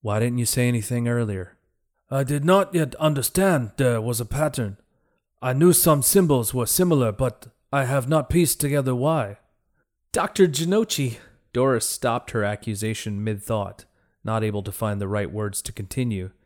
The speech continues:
and feeling embarrassed at her insubordination. "I did nothing wrong,"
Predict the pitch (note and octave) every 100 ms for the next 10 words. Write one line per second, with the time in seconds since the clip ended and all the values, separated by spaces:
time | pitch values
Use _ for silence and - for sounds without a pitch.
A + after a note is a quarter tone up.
0 | _ _ _ G2+ G#2 - A2+ G2+ F#2+ F#2
1 | G#2 G#2 F#2 - G2+ F#2+ G#2+ G#2+ F#2 G2+
2 | G#2 G2 G2 F#2+ G2 F#2+ - G#2+ _ _
3 | _ _ _ _ _ - C#3 C#3+ D#3 C#3
4 | D3+ E3 C#3 F3 D3 G#2